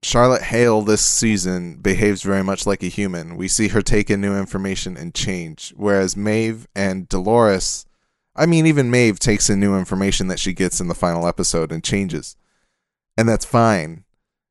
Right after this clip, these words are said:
in the sense that we see them take that new information and change, but we never get into the calculus of how and why Dolores arrives at this change of heart on humanity.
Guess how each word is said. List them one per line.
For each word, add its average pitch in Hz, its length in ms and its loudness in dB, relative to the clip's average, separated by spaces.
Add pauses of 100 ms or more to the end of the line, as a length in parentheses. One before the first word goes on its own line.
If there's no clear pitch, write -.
(140)
in 107 160 -2
the 104 60 0
sense 101 420 2
that 95 300 2 (480)
we 110 140 0
see 120 200 4
them 104 160 -4
take 104 260 2
that 101 160 2
new 101 160 -2
information 90 520 -4
and 82 120 -10
change, 95 400 -6
but - 160 -2
we 110 140 -4
never 139 640 0 (500)
get 120 420 2
into 123 460 0
the 101 120 2
calculus 104 680 4
of 95 120 -2
how 107 380 2
and 95 160 -2
why 95 240 2
Dolores 92 600 -2
arrives 90 800 0
at 87 300 -6 (640)
this 107 120 0
change 104 300 0
of 87 100 -4
heart 95 300 2
on 87 140 -6
humanity. 85 640 -6